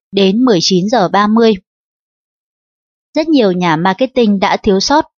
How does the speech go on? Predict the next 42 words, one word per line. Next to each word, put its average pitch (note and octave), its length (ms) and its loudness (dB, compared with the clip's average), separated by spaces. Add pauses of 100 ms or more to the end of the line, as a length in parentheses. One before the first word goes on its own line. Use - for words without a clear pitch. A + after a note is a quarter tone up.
(180)
khi C#4 80 0
bỏ A3 200 0
qua F#3+ 340 0
việc F3+ 180 -2
quảng D#3+ 220 -4
cáo E3+ 260 0
trên G3 260 -2
đài F3 160 -2
phát B3+ 220 -4
thanh. G#3+ 240 0 (640)
Đài A3+ 140 0
phát D#4 240 -4
thanh A3 280 -2
là E3+ 200 0
phương G3+ 200 -2
tiện - 180 -4
quảng F#3 240 -4
cáo F3+ 200 -2
hiệu C4 220 -2
quả F#3 360 -2 (200)
với G#3 200 2
chi B3+ 140 -2 (100)
phí G#3 60 -2 (120)
thấp E4 180 0 (380)
trong G#3 240 -2
việc F#3 240 0
truyền F3 240 -2
tải D3+ 280 -4
thông B3 220 -2
điệp A3 180 -2 (280)
đến A#3+ 200 0
một C4+ 160 0
thị - 160 -8
trường E3 280 -2
khách C#4+ 140 -2
hàng F3 240 -2
cụ G#3 200 -2
thể F#3 200 0
nào D#3+ 240 0
đó. E3+ 360 0 (640)
Ngoài E3 220 -2
ra, F#3+ 320 0